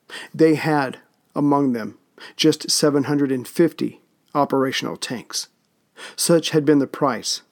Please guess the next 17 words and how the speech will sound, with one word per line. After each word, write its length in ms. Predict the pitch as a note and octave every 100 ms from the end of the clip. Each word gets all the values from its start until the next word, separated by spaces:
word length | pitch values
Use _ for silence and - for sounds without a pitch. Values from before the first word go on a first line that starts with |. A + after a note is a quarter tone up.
| _ _ -
to 100 | C#3
get 280 | C3 B2+
this 180 | - -
far. 360 | - D#2+ - - _ _ _ _ _ _ _ _ _ - - -
Yet 240 | D#3+ D3+ D3+
it 80 | E3+
was 200 | D#3+ D3+
in 280 | - F3 D3+
these 280 | E3 F#3 -
panzers 580 | - D#3 C#3 B2 A#2+ - - -
that 140 | D#3
the 100 | C#3
Germans 520 | C3 D3 C#3 A2 - -
had 180 | - C#3+
placed 280 | D#3 C3+ -
their 100 | A2+
hopes. 400 | - G#2+ -